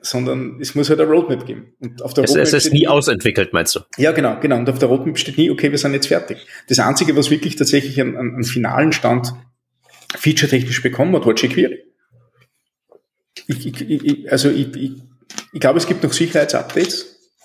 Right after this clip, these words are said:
Speaker 2: Mhm.
Speaker 1: ähm, aber, aber tatsächlich, ob da jetzt Features implementiert werden, glaube ich nicht. Ich glaub, dass das
Speaker 2: Nö.
Speaker 1: war's.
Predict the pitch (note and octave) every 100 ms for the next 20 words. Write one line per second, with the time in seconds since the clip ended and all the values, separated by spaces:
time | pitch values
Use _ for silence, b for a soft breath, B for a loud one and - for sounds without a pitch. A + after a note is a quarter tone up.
0 | _ C3+ D3 C#3+ C#3 - - C3+ C3+ -
1 | C#3 C3 C3 - - D3 D#3 C#3+ C3+ C3+
2 | - - - - - - G3+ A3 A#3+ D#3
3 | D#3 D#3 C#3 C3+ C#3 C3+ A2 - D2 _
4 | _ _ _ _ _ _ _ - - D#2
5 | G2+ B2 C3 - _ _ - - - -
6 | - B2+ -